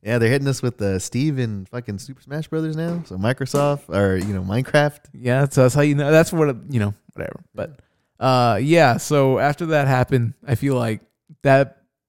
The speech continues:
Speaker 2: definitely made me think, like, "Oh, the fucking console wars, like,
Speaker 1: The fu-, the gaming industry, that, that's
Speaker 2: Microsoft versus Sony is a big ticket right now."
Speaker 1: that's all the gaming industry talked about for, like, two weeks.
Speaker 2: Yeah.
Speaker 1: It's just, like, how fucking incredible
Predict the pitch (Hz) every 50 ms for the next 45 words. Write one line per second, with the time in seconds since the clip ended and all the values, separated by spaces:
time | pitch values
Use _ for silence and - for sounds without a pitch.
0 | _ _ _ 156 135 - - 143 135 127 123 123 120 113 - - 117 113 87 76
1 | 57 - 139 175 180 180 254 269 - - - - - - 202 294 240 294 196 180
2 | 185 190 185 180 185 - - 139 120 113 120 - - - - - - 131 139 120
3 | 185 285 415 320 202 165 139 - - 143 135 123 113 156 202 - 156 202 - 190
4 | 180 165 - 165 170 151 - 143 - - 208 220 214 190 170 151 131 123 131 127
5 | 127 123 123 123 117 117 123 135 170 147 - - 214 - 147 101 78 131 135 123
6 | 120 113 113 110 - 120 139 175 196 - - - 107 123 135 139 131 113 110 104
7 | 110 107 107 104 101 101 101 92 - 98 90 - 98 92 87 95 92 - - 76
8 | - - - 104 90 82 69 - _ - - - _ - - - - - - 101
9 | 98 92 85 92 90 - - 92 87 85 - 98 95 98 95 87 - 92 90 98
10 | 90 87 87 - 104 101 98 87 82 85 87 82 82 -